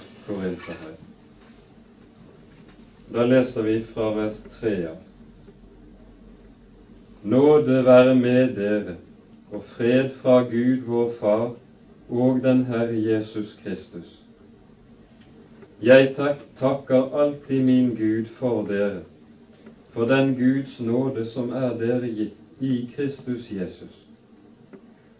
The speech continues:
at dere i ham er gjort rike på alt, på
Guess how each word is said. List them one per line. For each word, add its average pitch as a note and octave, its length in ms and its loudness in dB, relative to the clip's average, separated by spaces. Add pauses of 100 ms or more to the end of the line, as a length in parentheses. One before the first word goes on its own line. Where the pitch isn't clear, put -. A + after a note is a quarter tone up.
at C3 220 -2
dere C3+ 340 2
i B2 260 0
ham G2 520 -6
er A2 100 -8
gjort A#2 280 -6
rike A#2 500 -6
på A#2+ 240 -10
alt, F#2+ 520 -12 (880)
på G#2+ 120 -12